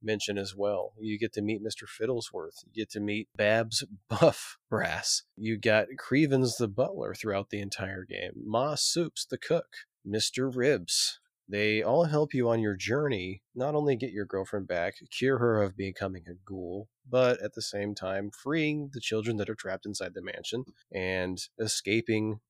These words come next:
altogether. The, the game has an amazingly well put together story and system of characters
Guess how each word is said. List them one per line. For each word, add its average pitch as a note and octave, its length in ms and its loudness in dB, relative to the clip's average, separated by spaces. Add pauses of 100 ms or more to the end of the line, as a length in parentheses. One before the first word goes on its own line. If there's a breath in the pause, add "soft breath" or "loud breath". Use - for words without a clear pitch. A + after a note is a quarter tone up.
altogether. G2+ 640 2 (160)
The, A#2 380 4
the A2 100 0
game F3 220 2
has D#3+ 180 6
an A#2 100 4
amazingly A#2 680 2
well G2+ 300 0
put F#2+ 220 -6
together F2+ 320 -6
story A2+ 640 0
and G2+ 480 -2 (140)
system A#2 400 -2
of F#2+ 120 -6
characters F#2 760 -6